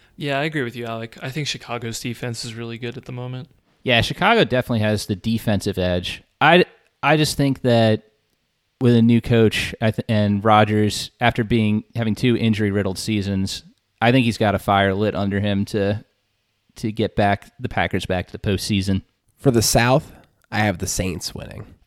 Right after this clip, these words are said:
Speaker 2: I am, well, the N F C South, man, when was the last time they had back-to-back division champs? That, like, never happens with them.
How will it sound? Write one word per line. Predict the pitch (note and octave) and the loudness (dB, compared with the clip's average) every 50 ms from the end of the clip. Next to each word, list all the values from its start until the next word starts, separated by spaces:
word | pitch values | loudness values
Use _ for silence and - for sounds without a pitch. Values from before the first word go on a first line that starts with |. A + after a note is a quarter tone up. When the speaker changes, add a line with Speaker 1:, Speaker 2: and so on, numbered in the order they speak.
| _ _ - | _ _ 2
Speaker 2:
I | A#2 B2 B2+ C3+ C#3+ D3 | 4 6 8 8 8 8
am, | D3 D3 C#3+ - C3 C3 B2+ B2 B2 B2 B2 A#2+ A#2+ A#2 A2+ - - _ _ _ _ _ _ _ _ _ - | 8 6 6 6 4 4 6 6 6 4 4 4 4 2 0 -2 -6 _ _ _ _ _ _ _ _ _ 2
well, | B2 | 4
the | C#3 E3 | 6 8
N | G3+ A3 | 8 8
F | A3 - | 6 6
C | - - A#2 | 4 0 -2
South, | - - - C3+ C#3+ A#2+ G2+ - | 0 2 4 6 6 6 6 4
man, | C3+ C3+ A2+ G2+ | 4 2 4 4
when | A2 C3+ | 4 4
was | F3 E3+ A2+ | 4 2 2
the | A#2 G#2 | 2 2
last | G#2+ A#2 B2 A#2 - - | 4 4 4 2 2 2
time | B2 A2+ G#2+ G#2 F#2+ | 2 2 2 2 2
they | A2 B2+ B2 | 2 2 2
had | G#2+ F#2+ F#2+ F2 - | 2 0 0 -2 -2
back-to-back | - F#2+ F#2 F#2 - G#2 - G2+ G2 F#2 - | 0 0 0 0 -2 -4 -2 -2 -2 -2 -2
division | - G2 F#2+ F#2+ F#2 F#2 F2+ E2+ | -2 -2 -2 -2 0 -2 -2 -2
champs? | - G2 F#2 F2+ F2+ - - - | -2 -2 0 0 -2 -2 -4 -2
That, | - A#2 D3 | 0 2 2
like, | C#3+ A2+ F#2 | 2 2 0
never | F#2 A2+ B2+ G#2 F2 | 0 0 0 -2 -2
happens | F2+ F#2+ F#2+ F#2+ F#2+ F2+ F#2 - | -2 -4 -4 -4 -6 -8 -8 -10
with | F#2+ - | -10 -6
them. | - G#2 G#2 G2+ F#2+ F2+ | -4 -2 -2 0 -2 -4